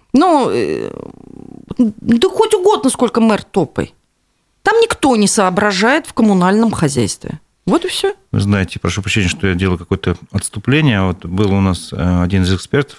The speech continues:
Speaker 2: он, не помню, в эфире или за кадром сказал, что у нас такое ощущение складывается, что в России вот в кадровой политике происходит какая-то обратная селекция, то есть <laughs> на высшие посты выдвигаются как раз не самые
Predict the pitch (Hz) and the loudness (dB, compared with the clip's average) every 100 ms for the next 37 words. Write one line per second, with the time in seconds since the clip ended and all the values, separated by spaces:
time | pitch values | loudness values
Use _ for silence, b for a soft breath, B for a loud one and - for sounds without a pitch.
0 | - 95 92 87 b b b b - 104 | -4 0 0 -2 b b b b -2 0
1 | - 107 98 92 85 90 - 104 104 143 | 0 0 2 0 -2 -10 -4 -2 0 0
2 | 139 104 95 101 - 127 113 95 101 101 | 2 2 2 0 0 0 0 -2 -2 0
3 | 101 - 101 101 - - 107 151 135 113 | 0 0 0 0 -2 -2 0 0 0 -2
4 | 95 90 - 101 98 98 - 131 110 90 | -2 -2 -2 -2 0 -2 -2 0 0 -2
5 | - - - 113 90 104 110 117 - - | -4 -8 -4 -2 0 0 0 -2 -4 -6
6 | 92 - 101 92 104 - 101 113 107 - | -4 -2 -4 -4 -4 -2 -2 0 -2 0
7 | 90 - 107 - - 95 - 98 - - | -2 0 0 -2 -2 -4 -2 -2 -4 -16
8 | - - - 95 95 151 131 127 - 120 | -18 -18 -6 0 2 4 2 2 0 0
9 | - - - 113 104 104 110 104 123 110 | 0 0 0 0 0 0 0 0 -2 -2
10 | B B - 98 107 110 - 143 139 120 | B B -6 -2 -2 0 0 2 2 2